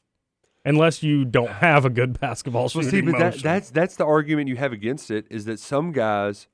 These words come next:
Speaker 2: have been shooting their whole life and still stink at it.
Speaker 1: Yeah.
Speaker 2: Like, how can, um, I, I don't know, you name your bad free throw shooters who have been playing basketball their whole life and they can't shoot.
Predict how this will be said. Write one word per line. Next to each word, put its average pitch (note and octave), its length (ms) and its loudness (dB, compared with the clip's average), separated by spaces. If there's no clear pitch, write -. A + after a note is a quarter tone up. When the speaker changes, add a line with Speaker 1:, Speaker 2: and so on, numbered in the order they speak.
Speaker 2:
have C3 100 -4
been B2+ 140 -2
shooting C#3+ 340 0
their A#2 140 -4
whole A#2+ 180 0
life A#2 240 0
and F#2 100 -12
still A#2 160 -8
stink B2 360 -8
at - 100 -16
it. - 160 -20
Speaker 1:
Yeah. F2 140 -10
Speaker 2:
Like, B2+ 140 -2
how D#3+ 340 4
can, C#3 440 -2
um, G#2+ 720 -2
I, A#2 280 -4
I - 20 -4
don't G#2+ 140 -4
know, G2 160 -2
you A2+ 280 -6
name B2+ 500 -4
your C3 160 -2
bad A#2 380 -4
free A#2 160 -4
throw G2+ 200 -6
shooters F#2 360 -10
who G#2+ 60 -8
have G2 80 -6
been G2 140 -6
playing G#2 260 -6
basketball F#2+ 400 -6
their F2 140 -12
whole F#2 120 -6
life E2 240 -10
and F#2+ 100 -14
they F#2+ 60 -12
can't G2+ 240 -10
shoot. - 240 -14